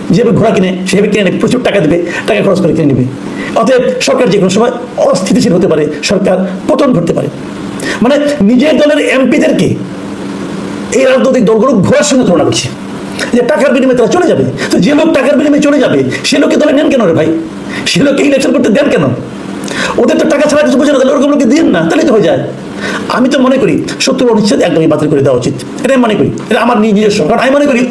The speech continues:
একজন এমপি যিনি হবেন তিনি তার এলাকার প্রতিনিধি হবেন, ওই এলাকার মানুষ কি চায় উনি তার প্রতিফলন ঘটাবেন সংসদে, রাজনৈতিক দলের প্রতিফলন উনি ঘটাবেন না। উনি রাজনৈতিক দলের প্রতিনিধি যতটা তার চেয়ে অনেক বেশি জনগণের প্রতিনিধি।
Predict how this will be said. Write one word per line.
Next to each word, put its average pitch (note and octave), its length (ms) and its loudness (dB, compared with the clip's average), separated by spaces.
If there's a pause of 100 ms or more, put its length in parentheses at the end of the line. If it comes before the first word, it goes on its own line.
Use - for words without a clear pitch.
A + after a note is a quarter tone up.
(220)
একজন A3+ 220 2
এমপি B3+ 240 2
যিনি C4 160 2
হবেন F3 220 2 (240)
তিনি B3+ 160 2
তার C#4 140 2
এলাকার C4 440 0
প্রতিনিধি F#3+ 280 2
হবেন, B2+ 200 0 (240)
ওই C4+ 120 2
এলাকার C4+ 300 2
মানুষ A3 300 2 (100)
কি B3+ 100 2
চায় C#3 220 0 (260)
উনি B3+ 120 2 (240)
তার C#4+ 280 2
প্রতিফলন A3 420 2
ঘটাবেন E3 240 0
সংসদে, E3 360 0 (640)
রাজনৈতিক B3 360 2
দলের A#3 220 2
প্রতিফলন F#3+ 400 2
উনি D3+ 100 2
ঘটাবেন C3 240 0
না। B2+ 60 2
উনি F#3+ 120 2
রাজনৈতিক A3+ 320 2
দলের A#3 200 2
প্রতিনিধি B3 300 2
যতটা F#3+ 320 2 (280)
তার A#3+ 140 0
চেয়ে C#4 220 0
অনেক C4 200 2
বেশি F#3+ 200 2 (480)
জনগণের C4+ 320 2
প্রতিনিধি। C#3 340 -2